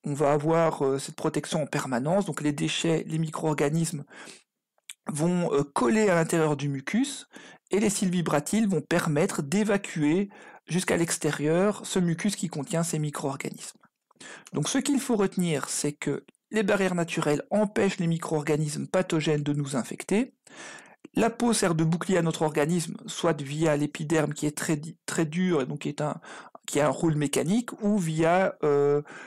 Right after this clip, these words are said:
les glandes qui vont produire des substances, et là c'est plutôt un rôle chimique. Les muqueuses sont des tissus de cellules qui produisent le mucus et qui possèdent des cils vibratiles pour éjecter les pathogènes prisonniers du mucus.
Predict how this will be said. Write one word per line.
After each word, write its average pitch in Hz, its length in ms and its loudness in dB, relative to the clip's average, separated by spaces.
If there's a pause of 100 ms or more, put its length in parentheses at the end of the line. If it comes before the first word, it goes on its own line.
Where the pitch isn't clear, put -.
(120)
les 170 180 2
glandes 139 360 2
qui - 120 -2
vont 151 140 0
produire 151 440 -2
des 170 80 0
substances, 160 680 -2
et 131 40 -4
là 147 120 -2
c'est 165 140 -4
plutôt 165 320 -4
un 139 80 0
rôle 160 220 0
chimique. - 500 -6 (1120)
Les 233 160 2
muqueuses 233 720 2
sont 196 400 0
des 160 180 2
tissus 240 340 0
de 214 40 -2
cellules 180 420 0
qui - 120 -8
produisent 180 440 0
le 143 80 0
mucus 196 580 -2 (160)
et 240 100 2
qui 240 140 0
possèdent 208 360 0
des 175 100 2
cils 170 240 -2
vibratiles 151 600 0
pour - 280 -6
éjecter 214 440 0
les 180 120 2
pathogènes 170 500 0
prisonniers 147 640 -2
du 147 180 -4
mucus. - 560 -8